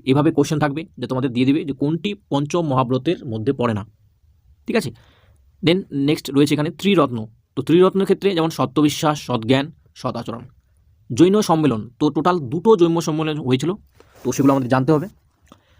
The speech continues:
তো জৈন সম্মেলন প্রথম যেটা হয়েছিল সেটা হচ্ছে তিনশো বিসিতে হয়েছিল।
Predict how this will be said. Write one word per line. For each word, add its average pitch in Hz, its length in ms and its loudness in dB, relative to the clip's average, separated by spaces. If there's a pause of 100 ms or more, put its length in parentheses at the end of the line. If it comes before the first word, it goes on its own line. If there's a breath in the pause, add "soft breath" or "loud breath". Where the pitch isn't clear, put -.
তো 135 100 4
জৈন 175 220 4
সম্মেলন 202 360 2
প্রথম 185 260 0
যেটা 190 120 2
হয়েছিল 196 180 2
সেটা 185 120 0
হচ্ছে 185 140 -2
তিনশো 202 340 2
বিসিতে 175 280 2
হয়েছিল। 180 260 0